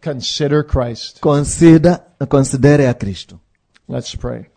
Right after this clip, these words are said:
Speaker 2: Oremos juntos.
Speaker 1: Gracious God of heaven, we thank thee so much for the gospel. We thank thee for the grace of affliction.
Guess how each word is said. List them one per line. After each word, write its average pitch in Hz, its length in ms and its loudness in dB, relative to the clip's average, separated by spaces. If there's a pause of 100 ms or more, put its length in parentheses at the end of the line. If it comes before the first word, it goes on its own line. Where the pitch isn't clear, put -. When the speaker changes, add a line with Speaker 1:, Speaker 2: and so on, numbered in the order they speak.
(320)
Speaker 2:
Oremos 98 380 -2
juntos. - 560 -8 (640)
Speaker 1:
Gracious 175 500 -2
God 165 420 2
of 147 140 -2
heaven, 117 380 -4 (1120)
we 151 120 -4
thank 180 300 2
thee 170 120 2
so 180 580 2
much - 580 -2 (240)
for - 180 -8
the 143 120 -6
gospel. 127 680 -6 (1600)
We 160 140 -2
thank 202 320 2
thee 202 260 2
for 180 680 2 (880)
the 160 120 -2
grace 151 600 0
of 139 100 -2
affliction. 156 720 -8